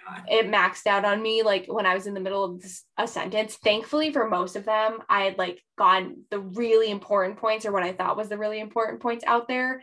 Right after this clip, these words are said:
Speaker 2: And I was just adding in, like, other little in the weeds details when I timed out. But yeah, so they're brutal, and you walk away being like, "I don't know what the hell happened just then." And then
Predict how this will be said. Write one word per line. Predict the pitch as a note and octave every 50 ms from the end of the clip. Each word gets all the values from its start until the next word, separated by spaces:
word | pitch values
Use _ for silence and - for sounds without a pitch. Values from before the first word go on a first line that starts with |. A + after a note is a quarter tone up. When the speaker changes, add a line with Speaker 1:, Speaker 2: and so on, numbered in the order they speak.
| - _ -
Speaker 2:
And | G#3+ G#3
I | G3+
was | G3+ G3 -
just | G3+ G3 - -
adding | - F#3+ F#3+ G3 G3 G3 F#3
in, | F#3 F#3 F#3+
like, | F#3+ F#3+ F#3 F#3 -
other | - G3 F#3+ F#3+ F#3 F#3+
little | F#3 G3 G3+ F#3+ F#3+ F#3 F#3 F#3 F#3 - _ _ _ _ _ _
in | - A3+ A3+ G#3+
the | G#3
weeds | F#3+ F3+ A3 A3 G#3 G#3 G3 F#3+ G3+ F3+
details | - F#3 F#3+ F#3 - B3 A3+ A3+ A3+ A#3 A#3 A3+
when | A#3 G#3+ F#3 F#3+ F#3+ F#3 F#3 -
I | G3 F#3+ F#3+
timed | F#3 - G3 F#3 F#3 F#3+ F#3
out. | F#3 F#3 F#3 G3 A3 B3 B3+ B3 - - - - _ _ _ _ _ _ _ _ -
But | A#3 A3+
yeah, | B3 D#4+ D#4+ - - -
so | - - A#3+
they're | A#3 A#3 A#3 A3+
brutal, | - A3 G#3+ A3 A#3 B3 B3+ C4 C#4 C#4
and | C4 A#3 G#3+
you | G#3 G3+
walk | G#3 G3+ G#3 G#3 -
away | G3+ G3+ G3+
being | G3+ G3+ G3+
like, | F#3+ F#3 F#3 - _ -
"I | -
don't | G#3 A3
know | A#3 A#3 A3+
what | A3 A3 A3
the | G#3+
hell | G#3 G#3+ G#3+ G#3
happened | G3+ G#3 A#3 A#3+ - F#3 F3 F3
just | F#3+ F#3 F#3 -
then." | - F3 F#3 G3 A3+ A#3+ A#3+ - _ _ _ _ _ _ _ _ _ _ _ _ _ _ -
And | C4 B3 B3+
then | B3+ B3 A#3 A3+ A3+